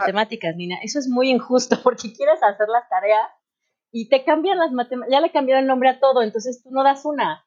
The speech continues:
y hasta te sientes mal, porque dices, a ver, esto es una suma, ¿cuál elevador que sube y baja y que llevo tres y el pasajero? No sé, que tratan de hacerlo más didáctico, pero al final te desquicia, entonces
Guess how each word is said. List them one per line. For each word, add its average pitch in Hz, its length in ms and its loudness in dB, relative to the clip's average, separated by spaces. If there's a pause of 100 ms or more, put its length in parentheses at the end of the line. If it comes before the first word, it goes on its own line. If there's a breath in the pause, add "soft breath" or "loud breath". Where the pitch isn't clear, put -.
y 202 120 -6
hasta 214 220 -2
te 233 80 -4
sientes 254 380 0
mal, 254 220 2
porque 214 200 -10
dices, 220 140 -8
a 247 60 2
ver, 254 200 2 (400 soft breath)
esto 240 220 -4
es - 120 -6
una 269 200 2
suma, 254 340 -2
¿cuál 240 160 2
elevador 208 520 2
que 233 100 -4
sube 214 260 -4
y 214 80 -4
baja 202 460 2
y 202 80 -2
que 185 120 -6
llevo 196 300 -4
tres 196 400 -2
y 202 180 -10 (260 soft breath)
el 196 140 -4
pasajero? 208 640 0
No 247 120 -2
sé, 285 320 -2 (140)
que 226 100 -2
tratan 247 400 0
de 247 60 2
hacerlo 220 540 0 (300 soft breath)
más 214 220 0
didáctico, 226 640 0
pero 202 120 4
al 185 80 0
final 208 300 -8
te 254 100 0
desquicia, 208 520 -4
entonces 196 360 -14